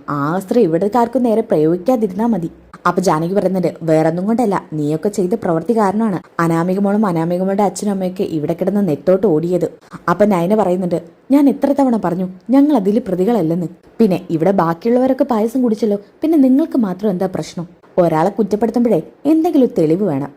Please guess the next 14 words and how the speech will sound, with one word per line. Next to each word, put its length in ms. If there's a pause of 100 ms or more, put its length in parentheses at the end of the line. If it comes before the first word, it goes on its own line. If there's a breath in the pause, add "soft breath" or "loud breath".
അല്ലാണ്ട് 320
വാ 240
കൊണ്ട് 260
ഓരോന്ന് 360
പറഞ്ഞിങ്ങ് 360
വന്നാ 280
പോരാ, 240 (120)
അതൊക്കെ 300
വിശ്വസിക്കാൻ 520
കുറെ 160
പേരും. 580 (380 loud breath)
അപ്പൊ 140
ജാനകി 320
പറയുന്നുണ്ട്, 380